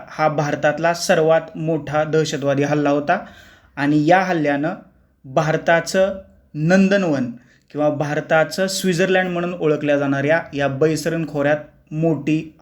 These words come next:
हलचल माजली होती. भारत याचं उत्तर कसं देणार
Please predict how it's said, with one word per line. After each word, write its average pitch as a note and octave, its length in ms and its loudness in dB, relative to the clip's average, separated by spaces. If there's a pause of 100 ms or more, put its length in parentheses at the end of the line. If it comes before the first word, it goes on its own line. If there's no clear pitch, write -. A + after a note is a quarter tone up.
(100)
हलचल D3+ 300 0
माजली C#3 360 0
होती. C3+ 320 -4 (760)
भारत E3 600 2
याचं E3 380 -4
उत्तर F#3+ 360 -4
कसं - 360 0
देणार D#3 360 2